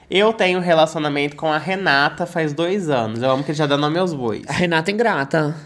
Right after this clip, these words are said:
Speaker 1: Somos aquele casal que nunca duvidariam do amor envolvido. Eu mesmo não duvidava de nada. Sempre dei noventa e nove por cento da minha confiança.
Speaker 2: Ih.
Speaker 1: Um tempo atrás, ela estava muito mal e não conseguia ver sentido em nada na vida dela.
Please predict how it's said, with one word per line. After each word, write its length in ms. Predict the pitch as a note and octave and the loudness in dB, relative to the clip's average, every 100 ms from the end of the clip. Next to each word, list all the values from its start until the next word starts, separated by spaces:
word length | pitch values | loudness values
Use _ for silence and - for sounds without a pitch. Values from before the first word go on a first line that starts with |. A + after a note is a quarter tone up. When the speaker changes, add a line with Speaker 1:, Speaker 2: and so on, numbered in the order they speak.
| - | -20
Speaker 1:
Somos 420 | - F#3 F3+ G3 | -4 0 0 0
aquele 300 | G3+ F#3+ D#3+ | -2 0 -2
casal 500 | D#3 D#3 C3+ D#3 D#3+ | 0 0 2 2 0
que 100 | D#3+ | -2
nunca 340 | D#3 E3+ G#3 F3+ | -2 -2 -2 -2
duvidariam 640 | G3 F3+ D#3+ D3+ D3 D#3 | 0 0 2 2 2 0
do 80 | D#3 | 0
amor 280 | D3+ D3+ D#3 | 0 2 2
envolvido. 760 | D#3+ F3 F#3 D3+ A2 G#2+ G#2+ - | 2 2 0 -2 -6 -6 -12 -2
Eu 160 | D3+ F3 | 0 2
mesmo 380 | D3+ D3+ E3 | 2 2 0
não 200 | D#3+ D#3 | -2 -2
duvidava 460 | E3+ E3 D3+ D3 D3 | -2 -2 2 2 0
de 140 | C#3 | -6
nada. 560 | G3 E3 B2 G#2+ A2 A2 - - | -2 0 0 -2 -8 -10 -16 -20
Sempre 480 | - - F3 F#3+ G3 | -8 0 0 2 0
dei 180 | E3 D#3 | 2 2
noventa 380 | D#3 D3 D#3+ A3+ | 2 0 -2 -2
e 40 | |
nove 220 | C#4+ F3+ | -2 -2
por 140 | F3+ E3+ | -2 -2
cento 260 | D#3+ D3 | -4 -2
da 100 | D#3+ | -2
minha 160 | D3+ D3 | 0 -2
confiança. 840 | D3+ D#3 D#3+ G3 C#3+ G#2+ - - A2+ | -4 -6 -4 -2 -2 -4 -10 -16 -6
Speaker 2:
Ih. 320 | C3 C3+ E3 F#3 | 0 2 2 0
Speaker 1:
Um 140 | G#3 | -2
tempo 320 | A3 F3 D3 | 0 -2 0
atrás, 480 | C3+ C#3+ D3+ D#3+ D#3 | -2 2 2 2 0
ela 120 | C#3 | -2
estava 300 | C#3+ D3 C#3 | -2 -2 -2
muito 320 | C#3+ D3 F3 G3 | -2 -4 -4 -6
mal 320 | E3 C#3 D3 | -2 -2 0
e 60 | |
não 140 | C#3+ D3 | -2 -4
conseguia 440 | F3 F#3 E3+ D#3+ | -6 -6 -4 -2
ver 200 | D3+ D3 | 2 0
sentido 380 | D3 D#3+ D#3+ D3+ | 0 -4 -4 -2
em 100 | D#3+ | -2
nada 320 | E3 C#3+ D3 | 2 2 2
na 160 | D#3+ D#3+ | 0 0
vida 260 | D#3 D#3 E3 | 0 -2 0
dela. 440 | C#3+ G#2+ - | -2 -2 -8